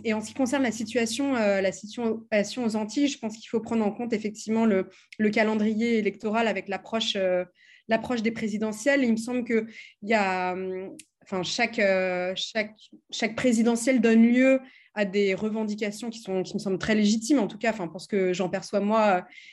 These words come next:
euh, de la part des habitants des, des, des Antilles. Et je me demande, en fait, en réfléchissant, puisque nous, ici, on, enfin, en métropole, euh, on parle, euh, enfin,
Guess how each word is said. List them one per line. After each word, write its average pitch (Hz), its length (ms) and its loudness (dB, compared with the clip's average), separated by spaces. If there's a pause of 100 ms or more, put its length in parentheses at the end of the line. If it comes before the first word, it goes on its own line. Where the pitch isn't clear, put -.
(200)
euh, 185 400 2
de 175 60 -2
la 196 100 0
part 202 160 -2
des 202 120 -2
habitants 208 320 -4
des, 180 420 0
des, 175 340 -4
des 185 200 -6
Antilles. 269 540 2 (300)
Et 214 60 -2
je 190 100 -2
me 208 100 4
demande, 247 320 2
en 226 80 -2
fait, 262 300 -2
en 208 100 -2
réfléchissant, 208 680 -6
puisque 214 220 -8
nous, 208 380 4
ici, 226 300 0
on, 202 200 -2 (280)
enfin, 208 180 -4
en 202 80 4
métropole, 220 640 2 (500)
euh, 190 420 0 (380)
on 202 100 -6
parle, 220 360 2
euh, 185 380 0
enfin, 170 300 -10